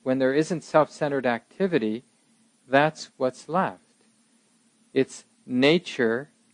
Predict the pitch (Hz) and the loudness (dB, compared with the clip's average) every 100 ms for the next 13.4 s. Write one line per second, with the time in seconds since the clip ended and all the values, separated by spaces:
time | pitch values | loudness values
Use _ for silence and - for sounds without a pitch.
0 | _ _ _ _ _ - 127 - 170 - | _ _ _ _ _ 0 0 2 -2 -2
1 | 147 135 147 139 123 120 110 - 123 147 | 0 2 2 0 -2 -2 -6 -4 0 0
2 | 160 - 110 113 _ _ _ _ _ _ | -2 -8 -10 -10 _ _ _ _ _ _
3 | _ 135 131 135 175 170 151 147 139 143 | _ -6 2 6 8 6 2 6 8 8
4 | 151 _ - - 139 - - 135 131 123 | 6 _ -8 2 2 2 -6 -2 0 0
5 | 120 _ - 165 120 92 - _ _ _ | -2 _ -8 -4 -4 -4 -18 _ _ _
6 | _ _ _ - 120 - 139 - 143 127 | _ _ _ -12 -12 0 0 0 -4 -4
7 | 123 - 175 139 95 90 _ _ _ _ | -6 -4 -4 -4 -6 -20 _ _ _ _
8 | _ _ _ _ _ _ _ _ 151 131 | _ _ _ _ _ _ _ _ -8 -6
9 | 139 143 127 - 131 131 - _ - 117 | -6 -4 -6 0 2 2 0 _ -10 -10
10 | 120 113 107 107 110 135 165 _ _ _ | -6 -8 -4 -2 -2 -2 -4 _ _ _
11 | _ _ _ _ - 104 104 104 117 151 | _ _ _ _ -20 -20 -6 -4 -2 -4
12 | 156 _ _ _ _ _ _ _ _ _ | -8 _ _ _ _ _ _ _ _ _
13 | 117 113 127 143 | -8 -6 -6 -10